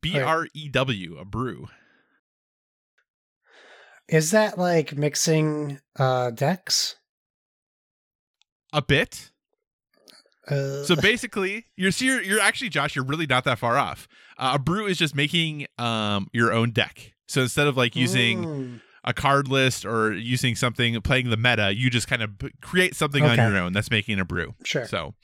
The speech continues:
Speaker 1: one that I'll be super surprised if you know. What's a cantrip?
Speaker 2: It's not a caltrop. It's a cantrip.
Speaker 1: It's a cantrip, not a caltrop.
Speaker 2: <laughs>
Speaker 1: Yep.
Speaker 2: I don't know. I don't know what a cantrip is.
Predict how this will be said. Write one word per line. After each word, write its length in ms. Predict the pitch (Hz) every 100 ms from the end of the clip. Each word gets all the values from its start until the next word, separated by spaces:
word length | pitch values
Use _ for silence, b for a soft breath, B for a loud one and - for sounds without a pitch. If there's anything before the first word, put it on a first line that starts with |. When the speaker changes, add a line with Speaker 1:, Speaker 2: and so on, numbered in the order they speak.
| b b b b b
Speaker 1:
one 180 | - 147
that 100 | 165
I'll 80 | 156
be 120 | 139
super 300 | 131 185 185
surprised 480 | 180 185 113 107 123
if 100 | -
you 60 | 123
know. 240 | 95 107 -
What's 160 | 156 -
a 40 |
cantrip? 600 | - 156 170 - - - _ _ _ _ _ _ _ _ _ _ b b b b b b b b b _
Speaker 2:
It's 140 | 135
not 140 | 156 135
a 20 |
caltrop. 560 | 143 139 139 165 175 -
It's 160 | 160 -
a 40 |
cantrip. 580 | 123 139 127 - 156 165 -
Speaker 1:
It's 140 | - 139
a 60 |
cantrip, 500 | - 147 139 165 127
not 140 | 123 123
a 20 |
caltrop. 500 | 143 127 - 117 - -
Speaker 2:
<laughs> 100 | 175
Speaker 1:
Yep. 160 | 135 - - _ B B B B B B B _
Speaker 2:
I 100 | 139
don't 240 | 135 143 127
know. 260 | 117 110 - _
I 100 | 131
don't 180 | 123 120
know 120 | 117
what 120 | 113 113
a 40 |
cantrip 460 | - 117 - 117 139
is. 400 | 143 139 -